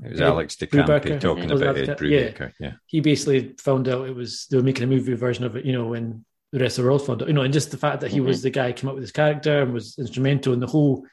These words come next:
Speaker 2: mean, it's basically the whole story he came up with and they just basically lifted
Speaker 3: Yeah.
Speaker 2: it, but he didn't get, there's no credit, there's no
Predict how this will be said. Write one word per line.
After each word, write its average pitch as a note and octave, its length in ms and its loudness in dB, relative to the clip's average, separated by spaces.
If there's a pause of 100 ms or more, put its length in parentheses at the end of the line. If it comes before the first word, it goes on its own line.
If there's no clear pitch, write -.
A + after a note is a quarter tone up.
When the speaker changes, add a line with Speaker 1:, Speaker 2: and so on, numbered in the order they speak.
(180)
Speaker 2:
mean, C#3+ 100 -4
it's B2+ 80 -8
basically D3+ 360 0
the G#2 80 -4
whole C3+ 120 4
story C3 540 4
he C3 180 -8
came B2 180 -6
up - 100 -8
with A#2+ 180 -8
and B2 80 -4
they B2 60 -2
just B2 160 -2
basically A#2 300 -4
lifted D3 180 4
Speaker 3:
Yeah. A#2+ 80 -8
Speaker 2:
it, - 80 -18
but B2 120 -4
he C#3 80 -2
didn't C3+ 160 2
get, C3 80 -4 (140)
there's D#3 120 4
no F3+ 100 4
credit, C3+ 440 0
there's A#2 160 -6
no C3 420 0